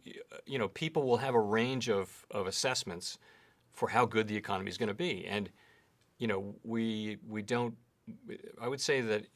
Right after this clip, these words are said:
we're in a relatively highly uncertain situation. If you look at the uncertainty, uh, uh, people, people on the committee broadly say that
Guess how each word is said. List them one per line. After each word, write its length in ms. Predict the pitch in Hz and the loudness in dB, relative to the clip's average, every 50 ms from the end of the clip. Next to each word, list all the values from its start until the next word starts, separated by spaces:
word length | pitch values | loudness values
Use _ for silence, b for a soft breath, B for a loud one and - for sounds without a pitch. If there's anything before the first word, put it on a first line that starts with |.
| - - | -20 -14
we're 180 | 107 117 117 117 | -6 -2 0 0
in 60 | 120 | 2
a 60 | 120 | 0
relatively 1080 | 113 107 120 127 143 165 156 - - 143 127 110 117 113 110 107 107 101 101 101 - - _ _ _ _ _ _ | 2 2 4 4 6 4 2 2 2 0 0 2 0 0 0 0 0 -4 -6 -8 -10 -14 _ _ _ _ _ _
highly 480 | - - - 127 135 151 170 165 143 120 | -14 -4 -2 0 2 2 2 2 2 0
uncertain 420 | 110 110 - - 135 135 131 113 | 0 -2 0 0 0 0 0 -2
situation. 560 | - - 123 104 - 101 98 104 120 123 - 95 | -4 -6 -4 -4 -2 -2 0 0 0 -2 -4 -8
If 100 | - - | -8 -6
you 80 | 107 | -6
look 140 | 113 135 135 | -4 -2 -2
at 80 | 151 - | -2 -2
the 120 | 123 110 | -2 -2
uncertainty, 680 | 101 95 - - 113 110 - 117 113 101 92 92 95 - - 104 | -2 -2 -2 0 0 0 0 -2 -4 -8 -8 -8 -10 -12 -12 -10
uh, 180 | 92 87 90 b b b b b b b b b b b _ _ - | -10 -10 -10 b b b b b b b b b b b _ _ -10
uh, 120 | - 90 - - - - - | -10 -10 -10 -12 -18 -18 -10
people, 240 | - 123 117 120 120 | -8 -6 -6 -6 -8
people 360 | - - 127 123 120 113 104 | -6 -6 -6 -4 -2 0 0
on 100 | 104 98 | 0 0
the 60 | 98 95 | -2 -4
committee 280 | - 107 104 98 98 | -4 -4 -2 -2 -4
broadly 460 | 85 - 110 113 117 127 120 110 104 | -2 2 4 6 6 6 4 2 0
say 220 | 95 - - 101 95 | 0 0 0 0 0
that 180 | 87 92 90 | 0 -2 -6